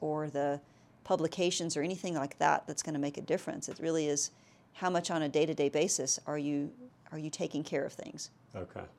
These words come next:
Speaker 2: Wow.
Speaker 1: Yeah.
Speaker 2: What a great answer. <laughs>
Speaker 1: Well, it's, it's been a journey. Uh, it's,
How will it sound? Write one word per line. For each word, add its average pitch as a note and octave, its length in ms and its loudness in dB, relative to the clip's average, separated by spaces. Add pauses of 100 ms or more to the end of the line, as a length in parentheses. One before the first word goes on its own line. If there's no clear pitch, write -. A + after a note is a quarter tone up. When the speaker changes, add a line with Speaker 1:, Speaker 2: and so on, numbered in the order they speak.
Speaker 2:
Wow. F#2+ 300 0 (280)
Speaker 1:
Yeah. D3 180 -2 (560)
Speaker 2:
What G2+ 120 -10
a G#2+ 40 -10
great F#2 260 -8
answer. F#2 260 -12 (320)
<laughs> D#3 480 2 (360)
Speaker 1:
Well, B3 200 10
it's, A3+ 140 2
it's - 240 0
been C#4 260 2
a B3 80 4
journey. E3 480 2 (140)
Uh, - 360 -4
it's, - 200 -6